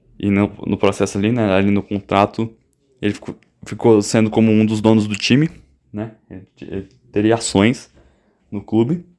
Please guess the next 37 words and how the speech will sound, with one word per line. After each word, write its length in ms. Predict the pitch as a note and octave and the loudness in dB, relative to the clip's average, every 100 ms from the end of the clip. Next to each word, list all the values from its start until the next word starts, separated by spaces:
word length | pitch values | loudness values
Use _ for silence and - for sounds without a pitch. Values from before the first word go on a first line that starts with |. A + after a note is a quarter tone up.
| _ | _
ali 180 | F2+ G#2 | -12 -8
mais 180 | G#2 G2 | -6 -6
ou 60 | |
menos 160 | G2+ G2+ | -6 -6
uns 140 | F#2+ | -4
dois 160 | G2 G2+ | -4 -4
por 100 | C3+ | -4
cento, 340 | - C3+ - _ _ _ _ _ _ _ _ _ | -2 -4 -6 _ _ _ _ _ _ _ _ _
né, 140 | G2+ G2+ | -6 -2
quer 100 | G2 | -2
dizer, 120 | F2 | 0
na 140 | F#2 | 2
ma-, 220 | F#2+ F#2 - | 2 2 0
na 120 | F#2 | -4
época 180 | F#2+ - | -2 -2
era 160 | G2+ F#2+ | -2 -2
uns 160 | F2 | -4
cinquenta 380 | - G2+ F2 - | -8 -6 -6 -8
por 100 | - | -10
cento, 300 | - - - | -12 -10 -10
né, 100 | F2+ | -8
o, 60 | F2 | -6
o, 800 | G2+ - - - - - F#2 | -8 -8 -8 -8 -12 -14 -14
o 40 | F#2 | -8
contrato 420 | G2 G2+ G2 A2+ | -2 0 0 0
do 320 | G#2 G2+ F#2 | 0 0 -2
Messi 360 | F#2+ G2 G#2+ G2 | -4 -4 -4 -4
hoje, 240 | G#2+ A2+ | -4 -4
que 80 | G#2+ | -10
é 40 | |
dois 160 | G2+ F#2+ | -10 -12
por 120 | - | -14
cento, 300 | G2+ G#2 A2+ _ _ _ _ _ _ - | -12 -12 -12 _ _ _ _ _ _ -12
e 640 | F#2+ G#2 G#2 G2+ F#2 F2 E2+ - - _ _ _ _ _ _ _ _ | -6 -2 -2 -4 -6 -10 -12 -18 -20 _ _ _ _ _ _ _ _
basicamente, 640 | A2+ A2+ - A2+ A2 A#2 A2 | -10 -10 -8 -6 -4 -6 -4
né, 220 | G#2+ G2+ | -2 -2
ele 320 | F#2 F2+ - | -2 -6 -8